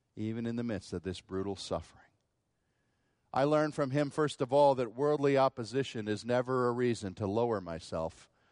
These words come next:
to the world's way of fighting. It was Peter, not named here, but it was Peter who drew the sword,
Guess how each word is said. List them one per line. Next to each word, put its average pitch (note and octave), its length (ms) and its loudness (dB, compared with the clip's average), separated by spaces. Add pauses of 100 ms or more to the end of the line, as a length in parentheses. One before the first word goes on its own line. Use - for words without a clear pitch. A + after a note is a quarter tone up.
(260)
to A2+ 100 -6
the G#2 120 -2
world's G#2+ 580 -2 (140)
way F2 600 0
of F#2 120 -6
fighting. D#2 480 -4 (1200)
It G#2 120 -2
was A#2+ 220 0
Peter, A2 480 0
not A2+ 240 -4
named A#2 300 -4
here, G#2+ 240 0
but G#2 140 -2
it G2 100 -4
was G#2+ 200 0
Peter G#2 360 -2
who G2+ 100 -8
drew A2+ 220 -4
the C3 100 -2
sword, A2 460 0